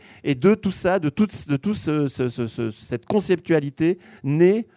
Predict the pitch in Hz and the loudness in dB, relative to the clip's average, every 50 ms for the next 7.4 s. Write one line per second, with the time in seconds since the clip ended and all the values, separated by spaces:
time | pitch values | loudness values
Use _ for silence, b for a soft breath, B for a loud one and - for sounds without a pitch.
0 | b b b b b b 156 151 165 165 156 143 - - - 117 120 123 113 175 | b b b b b b -2 0 0 0 -2 -4 -4 -8 -8 -6 -6 -2 0 2
1 | 190 190 185 - - 156 147 147 147 135 - - 139 127 120 123 b b b b | 2 2 2 0 -2 -2 0 0 0 -2 -2 -4 -6 -6 -6 -10 b b b b
2 | b b 120 123 127 127 131 127 127 127 127 127 123 123 120 120 120 117 113 113 | b b 2 4 6 6 6 6 4 4 4 2 2 2 0 0 0 0 0 0
3 | 113 113 113 110 110 117 110 143 160 175 - 202 180 - 185 180 180 180 190 190 | 0 -2 -2 -2 -4 0 0 0 -2 0 -2 -2 -2 0 0 4 4 4 4 4
4 | 185 - 147 - 160 151 147 135 - - 127 123 - - 143 143 139 131 B B | 0 -2 -2 0 0 0 0 0 -2 -2 -6 -6 -4 -2 0 0 -2 -2 B B
5 | B B B - 160 - 175 180 151 - 180 170 - 202 196 - 156 131 147 143 | B B B -4 0 2 2 2 4 4 4 4 6 2 0 0 0 0 2 2
6 | 143 139 127 135 135 139 135 135 131 131 127 131 127 127 135 - - 220 - - | 2 2 2 2 2 4 4 4 4 4 2 2 2 0 0 2 2 0 0 -2
7 | - - - 170 180 208 247 | -4 0 0 2 2 2 -2